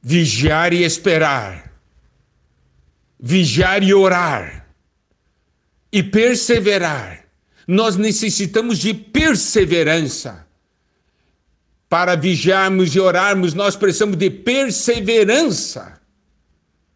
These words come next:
Se nós perseverarmos, nós faremos a vontade de Deus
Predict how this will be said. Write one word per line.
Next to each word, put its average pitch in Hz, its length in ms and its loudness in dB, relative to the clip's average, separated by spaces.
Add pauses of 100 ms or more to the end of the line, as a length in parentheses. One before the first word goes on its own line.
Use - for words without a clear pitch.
(640)
Se - 260 -2
nós 180 260 -2
perseverarmos, 185 1400 0 (300)
nós 185 320 -2
faremos 208 640 0
a 202 80 0
vontade 196 580 -2
de 175 160 -2
Deus 220 460 2